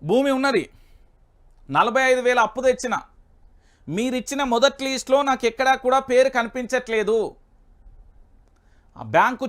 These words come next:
చుట్టూ తిరిగినా, నిన్న మీరు పూర్తి స్థాయిలో రుణమాఫీ అంటే పోయినా, అక్కడెక్కడా కూడా నాకు కనబడతలేదు" అంటూ రైతు ఆందోళన వ్యక్తం చేసే పరిస్థితి వచ్చింది. అంటే ఒకసారి మీరు అందరూ కూడా చూడాలి, తెలంగాణ ప్రాంత బిడ్డలారా,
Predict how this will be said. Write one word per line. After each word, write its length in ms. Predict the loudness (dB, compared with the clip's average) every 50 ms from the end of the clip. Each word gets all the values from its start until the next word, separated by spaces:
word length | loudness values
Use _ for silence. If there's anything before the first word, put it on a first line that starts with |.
| -6 -6
చుట్టూ 240 | -8 -6 -6 -8
తిరిగినా, 680 | -4 -4 -4 -4 -4 -4 0 2 2 4 2 2 -2 -6 -14 _ _ _ _ _ _ _ _ _ _ _ _ _ _ _ -6
నిన్న 180 | -2 0 0
మీరు 200 | 0 0 0 -2
పూర్తి 420 | -2 -2 -2 -2 -2 -2 -4 -8 -10
స్థాయిలో 360 | 0 4 4 4 4 4 2
రుణమాఫీ 460 | 2 0 0 0 0 0 0 0 -2
అంటే 240 | -4 -4 -2 -2 -2
పోయినా, 600 | 2 4 4 4 4 4 4 6 6 6 4 2 -4 _ _ _ _ 0
అక్కడెక్కడా 560 | 0 0 2 2 0 0 2 4 6 6 6
కూడా 260 | 4 4 2 2 4
నాకు 200 | 4 4 2 2
కనబడతలేదు" 680 | 2 2 2 4 4 2 2 2 2 4 4 4 4 4 4
అంటూ 560 | 4 2 2 2 4 4 4 4 4 2 0 -2 _ _ _ _ _ _ _
రైతు 380 | 0 0 2 2 0 0 2 4
ఆందోళన 600 | 6 6 8 8 6 4 6 6 6 6 6 2
వ్యక్తం 340 | 0 -2 0 0 0 0 2
చేసే 240 | 0 0 2 2 0
పరిస్థితి 440 | 2 4 2 2 2 -4 -2 -2 -2
వచ్చింది. 380 | -2 -2 -4 -6 -6 -6 -10 _ _ _ _ _ _ _ -6
అంటే 240 | -6 0 4 4
ఒకసారి 440 | 4 4 4 0 2 4 4 4 4
మీరు 180 | 4 2 4 4
అందరూ 260 | 4 4 4 2 4
కూడా 180 | 4 4 2 2
చూడాలి, 360 | 2 4 6 6 6 6 6
తెలంగాణ 440 | 2 0 -2 -2 0 0 2 2 2
ప్రాంత 320 | 2 2 2 2 2 0
బిడ్డలారా, 580 | 0 0 0 0 4 4 6 6 6 4 2